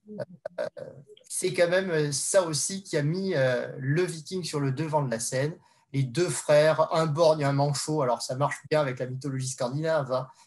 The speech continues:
qui se battent pour une princesse chrétienne. Et puis peut-être, euh,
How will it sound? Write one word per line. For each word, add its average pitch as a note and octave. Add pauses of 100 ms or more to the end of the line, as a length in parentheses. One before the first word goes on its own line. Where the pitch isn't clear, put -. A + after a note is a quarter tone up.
qui -
se C#3+
battent D3
pour C#3+
une C3+
princesse C#3
chrétienne. D3+ (960)
Et G#3
puis A#3
peut-être, A#3
euh, A3